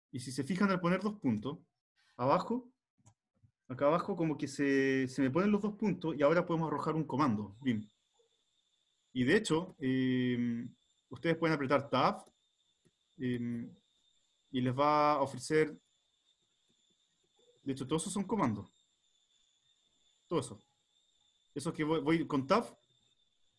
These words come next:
¿ya? No he escrito nada, y son todos comandos. ¿Ya? Yo voy a apretar L, por ejemplo, L, no sé, puedo apretar, eh, Tab, y como que me va completando. Entonces, eh,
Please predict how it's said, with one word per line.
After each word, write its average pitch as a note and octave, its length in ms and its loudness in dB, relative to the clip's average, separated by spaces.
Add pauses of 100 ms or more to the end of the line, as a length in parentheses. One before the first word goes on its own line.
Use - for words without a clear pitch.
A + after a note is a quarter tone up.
(360)
¿ya? D#3+ 180 -6
No D#3 100 -6
he - 20 -2
escrito D#3+ 300 -4
nada, F#3 340 0 (680)
y B2 60 -12
son C3 120 -2
todos F#3 200 0
comandos. A2+ 400 0 (600)
¿Ya? C#3 140 -4
Yo C#3+ 120 -2
voy C3 100 2
a - 20 2
apretar A#2 340 -2
L, E3 360 0
por - 100 -16
ejemplo, D3 400 -8
L, E3+ 420 -2 (160)
no B2 60 -10
sé, A2 280 -6
puedo A2+ 200 -8
apretar, A2+ 560 -4
eh, A2 560 -10 (260)
Tab, D3 380 -2 (1120)
y B2+ 60 -4
como C3+ 180 2
que C3 80 0
me B2+ 120 4
va D3 100 4
completando. C3+ 580 0 (540)
Entonces, D3 480 0 (1500)
eh, A#2 460 -4